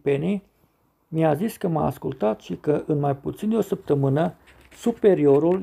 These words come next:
ei a felicitat-o pentru noua ei atitudine și pentru progresele pe care le-a făcut în muncă. Acest sistem face minuni în privința atitudinii, pentru că unul dintre marile adevăruri ale vieții este:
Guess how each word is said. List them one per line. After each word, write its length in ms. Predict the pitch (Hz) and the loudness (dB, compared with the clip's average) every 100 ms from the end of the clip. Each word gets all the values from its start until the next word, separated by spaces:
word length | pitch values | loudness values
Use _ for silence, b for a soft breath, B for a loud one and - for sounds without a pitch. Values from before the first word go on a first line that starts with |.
| 143 | -2
ei 280 | 143 156 170 b b b - | 2 2 0 b b b -4
a 160 | 175 | -2
felicitat-o 920 | 185 - - 175 - 143 139 127 - | -2 -6 -4 -2 -4 -4 -2 -2 -4
pentru 420 | 165 - 147 143 143 | -6 -4 -6 -4 0
noua 320 | 208 196 180 | 2 4 2
ei 200 | 175 175 | 0 -2
atitudine 880 | 147 143 131 - 127 131 135 170 b b b b | -6 -6 -10 -8 -6 -4 -4 -4 b b b b
și 160 | - | -10
pentru 340 | 196 208 196 196 | 2 2 2 -4
progresele 600 | 196 180 190 220 214 202 | -2 0 0 0 -2 -6
pe 220 | - 170 | -4 -6
care 180 | 165 165 | -2 0
le-a 140 | 160 | 0
făcut 400 | 151 165 175 175 | -2 -8 -8 -6
în 120 | 160 | -4
muncă. 440 | 147 123 120 - - _ _ _ _ _ _ _ | -2 -2 -4 -8 -10 _ _ _ _ _ _ _
Acest 340 | 160 - 247 | -4 -2 -4
sistem 340 | - 185 202 185 | -6 -4 -2 0
face 360 | - 170 - | 2 0 0
minuni 360 | 151 147 175 151 | -4 -2 -2 -2
în 80 | 139 | -2
privința 520 | 143 143 147 143 135 | -4 -4 -4 -4 -4
atitudinii, 760 | 131 139 143 135 139 156 185 b b b b - | -4 -6 -6 -4 -4 -2 -4 b b b b -2
pentru 320 | 180 175 175 | -2 0 -2
că 220 | 170 - - | -2 -4 0
unul 280 | 190 220 202 | 2 4 2
dintre 320 | 196 165 156 | -2 -2 -2
marile 540 | 170 202 208 185 202 | 0 0 0 -2 -2
adevăruri 680 | 165 156 156 143 190 160 160 | -4 -2 -2 2 2 2 0
ale 260 | 147 135 131 | -2 -2 -2
vieții 540 | 139 196 - 196 170 | -2 -4 -6 -6 -2
este: 440 | 139 - - 147 | -2 -4 -10 -10